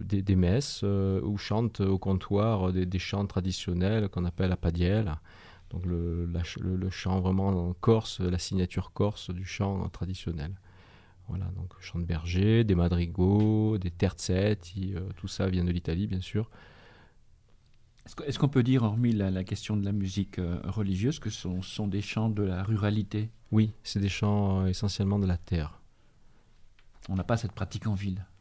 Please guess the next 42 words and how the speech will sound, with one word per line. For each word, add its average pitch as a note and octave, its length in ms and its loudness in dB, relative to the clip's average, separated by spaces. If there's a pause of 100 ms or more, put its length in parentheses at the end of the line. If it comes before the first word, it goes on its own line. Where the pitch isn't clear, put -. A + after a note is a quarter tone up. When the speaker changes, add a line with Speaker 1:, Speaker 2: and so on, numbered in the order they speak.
Speaker 2:
c'est, - 280 -10
c'est G2+ 220 -10
impensable. F#2+ 580 -4 (680)
Speaker 1:
À, F#2 120 -6
à A#2 180 0
l'époque, C3 520 2
euh, G2 600 4
oui, A2 160 4
il - 20 2
y G2+ 40 6
avait F#2+ 160 4
très - 300 0
peu A2 220 2
de, G2+ 200 2
de, G2 200 4
de G2 100 4
grosses G#2 360 4
villes, A#2+ 320 2
hein, G2 360 4
comme F#2 260 2
maintenant. F#2 640 2
Euh, F2 240 2
enfin, - 360 -4
euh, - 80 -6 (640)
tout - 180 -4
est G2 60 2
relatif, A2 500 2
mais F#2 140 0
il F#2 120 -2
y E2+ 100 0
avait E2 140 0
essentiellement F2+ 500 0
des F2 100 2
villages, F#2+ 520 2
et - 20 -2
des F#2 120 2
villages G2 320 2
qui G2 100 -2
étaient F#2 120 -2
enclavés. G2 640 2 (580)
Donc, F#2+ 380 2
euh, F2 460 2